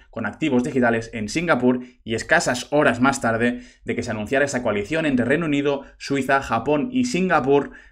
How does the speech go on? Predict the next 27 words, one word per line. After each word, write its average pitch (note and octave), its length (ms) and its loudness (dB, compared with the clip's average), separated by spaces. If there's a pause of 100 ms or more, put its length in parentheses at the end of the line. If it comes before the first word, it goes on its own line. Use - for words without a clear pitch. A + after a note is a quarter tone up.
para B2 160 -2
esa C3+ 120 -2
regulación A#2 560 0
junto B2+ 300 -2
con A#2+ 160 0
quince F3 260 -2
instituciones B2 560 0
financieras C3 560 0
para A#2 160 -2
la A2+ 140 -2
custodia D#3+ 400 -4
de B2+ 80 0
activos C3+ 320 -2
digitales B2+ 420 0
y B2 40 -2
para A2 160 -2
la G#2 60 -2
tokenización G#2+ 680 -4 (320)
de A2+ 100 -2
activos D3+ 380 0
digitales. B2 360 0
Vemos E3+ 220 -2
como C3 280 2
una F#3 360 2
y D3 100 2
otra D3+ 240 0
vez F#3 300 0